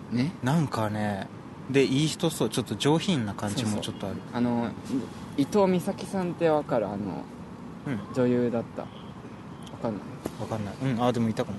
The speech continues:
Speaker 2: うん。
Speaker 1: 伊藤美咲。
Speaker 2: 伊藤美咲？
Speaker 1: 伊藤美咲ってちょっと調べてみよ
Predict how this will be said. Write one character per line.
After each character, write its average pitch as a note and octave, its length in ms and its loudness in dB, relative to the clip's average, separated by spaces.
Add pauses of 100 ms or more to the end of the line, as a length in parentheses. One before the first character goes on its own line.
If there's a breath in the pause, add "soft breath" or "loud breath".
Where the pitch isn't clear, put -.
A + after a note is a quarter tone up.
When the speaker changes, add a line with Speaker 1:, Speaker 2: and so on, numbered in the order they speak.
(120)
Speaker 2:
う C3 40 -4
ん。 A#2+ 40 0
Speaker 1:
伊 G#2+ 40 0
藤 B2+ 320 2
美 B2 80 4
咲。 A2+ 300 -8
Speaker 2:
伊 - 20 -8 (420)
藤 F3 140 -4
美 D#3+ 80 -2
咲？ D3+ 300 -8
Speaker 1:
伊 D#3+ 40 -6 (560 loud breath)
藤 A#2+ 180 -2
美 C3 60 0
咲 - 260 -8
っ A#2 40 -6
て - 140 -10
ち - 600 -10
ょ A2 40 -4
っ - 0 -
と - 0 -
調 - 0 -
べ - 0 -
て - 0 -
み - 0 -
よ G#2 80 -4